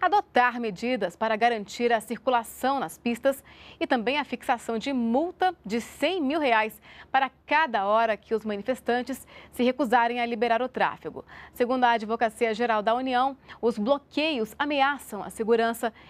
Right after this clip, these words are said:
e provocam graves prejuízos econômicos ao país. Mesmo reconhecendo o direito à liberdade de expressão, os advogados públicos ponderam que não é justo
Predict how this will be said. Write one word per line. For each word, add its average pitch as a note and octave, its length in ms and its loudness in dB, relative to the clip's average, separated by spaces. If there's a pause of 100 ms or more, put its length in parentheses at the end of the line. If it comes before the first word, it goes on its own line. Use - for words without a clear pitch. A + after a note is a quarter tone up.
(140)
e C4+ 80 -2
provocam B3+ 600 2
graves A3 560 0
prejuízos G#3 720 -2
econômicos G#3+ 720 -4
ao A#3+ 140 2
país. - 500 -2 (440)
Mesmo C#4 400 4
reconhecendo C4 840 0
o A3 40 2
direito G#3+ 360 2
à G#3+ 40 2
liberdade G3 580 -2
de F3 80 -10
expressão, A3 640 -2 (240)
os A3+ 160 0
advogados B3 600 0
públicos D#4+ 460 -2
ponderam C4 760 2 (280)
que F4 80 -2
não E4 220 2
é E4+ 80 2
justo B3+ 560 -2